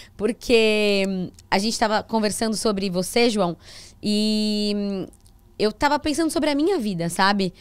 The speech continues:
É, porque eu nasci num lar cristão. A minha mãe foi se encontrando, assim, com Jesus mais profundamente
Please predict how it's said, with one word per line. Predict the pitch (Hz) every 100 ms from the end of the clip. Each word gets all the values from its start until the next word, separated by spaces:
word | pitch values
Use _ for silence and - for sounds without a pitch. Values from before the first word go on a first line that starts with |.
| - - - 180 180
É, | 180 175 170 170 165 165 165 156
porque | - 190 262
eu |
nasci | 269 262
num | 262 247
lar | 196
cristão. | 185 190 - 190 180 294 - _ - - - - -
A | 175 175 185
minha | 240
mãe | 302
foi | 370 302
se |
encontrando, | 214 202 196 190 180
assim, | 196 185
com | 190
Jesus | 185 196 180 190 - - -
mais | 175 185
profundamente | - 180 180 170 160 160 233 -